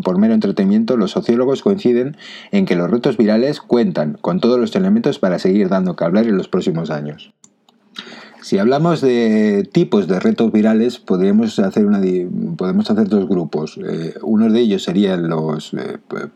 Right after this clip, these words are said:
para todos los públicos, eh, familiares, divertidos y exentos, eh, de peligro de alguna manera. Y otros son los retos, eh, virales peligrosos,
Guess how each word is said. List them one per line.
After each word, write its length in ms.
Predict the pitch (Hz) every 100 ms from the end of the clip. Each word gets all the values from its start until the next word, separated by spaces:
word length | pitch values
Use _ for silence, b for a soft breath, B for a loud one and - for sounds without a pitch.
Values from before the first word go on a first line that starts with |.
| -
para 160 | 73
todos 200 | - 92
los 160 | 82 82
públicos, 680 | 147 156 123 117 117 113 104
eh, 100 | 98
familiares, 880 | 95 85 87 113 117 110 110 104 - B B B
divertidos 760 | 90 82 80 120 110 110 107
y 400 | 98 87 87 85 73 80 -
exentos, 640 | 87 - 110 117 110 107
eh, 240 | 107 95 95
de 100 | 92
peligro 400 | 95 107 110 98
de 100 | 92
alguna 200 | 92 98
manera. 400 | 98 110 113 - B B B B B
Y 120 | 107
otros 260 | 113 127
son 240 | 127 123 123
los 120 | 107
retos, 420 | 107 95 107 104 -
eh, 340 | 95 95 92
virales 320 | 87 85 98 95
peligrosos, 720 | 87 78 87 76 71 73